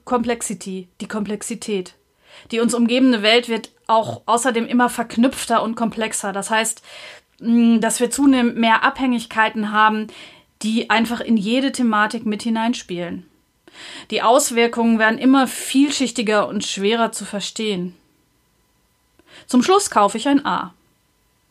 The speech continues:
Für Ambiguität, die Mehrdeutigkeit. Die Faktenlage wird immer mehrdeutiger, es wird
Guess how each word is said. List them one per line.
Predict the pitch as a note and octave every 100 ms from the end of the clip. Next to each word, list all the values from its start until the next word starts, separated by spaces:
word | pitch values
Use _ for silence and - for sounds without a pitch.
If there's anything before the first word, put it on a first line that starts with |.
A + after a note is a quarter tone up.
| _
Für | - G#3+
Ambiguität, | G3+ G#3+ A#3 A#3 A#3 A3 F3 - - _ -
die | G#3
Mehrdeutigkeit. | G#3+ G#3+ F#3 F3 F#3 - D#3+ F3 _ _ _ _ _ _ - - -
Die |
Faktenlage | - C4+ D4 C#4 B3 A#3 A#3
wird | A3+ -
immer | G#3
mehrdeutiger, | G3+ G#3 A3 G#3+ G#3 G#3+ G3+ F#3
es | F#3
wird | G#3+ -